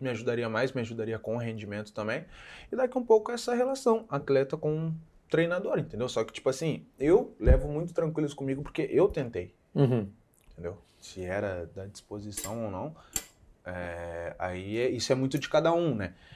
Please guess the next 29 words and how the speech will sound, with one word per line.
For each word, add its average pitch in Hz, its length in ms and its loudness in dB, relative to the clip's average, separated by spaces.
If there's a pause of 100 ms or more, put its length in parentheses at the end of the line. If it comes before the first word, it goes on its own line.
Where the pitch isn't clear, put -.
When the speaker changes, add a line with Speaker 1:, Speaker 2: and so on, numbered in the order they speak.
(200)
Speaker 1:
Então, 104 280 -6
tipo 101 140 -8
assim, 113 180 -4
mas 107 160 -2
eu 110 80 -2
também 117 240 -2
levo, 120 240 4
porque - 100 -2
eu, 131 220 0
eu 123 160 2
sei 147 200 2
que 156 120 -2
eu 143 60 2
tentei, 123 400 0
daqui 165 220 0
um 220 40 -6
pouco, - 240 0
às 240 80 2
vezes, 285 260 -2
momentos 139 460 -4
que 226 520 -4 (120)
não 226 120 -2
precisava. 233 280 -4
Só 185 140 0
que - 120 0
é 127 160 6
uma 202 200 6
coisa 156 280 4
minha, 131 320 -2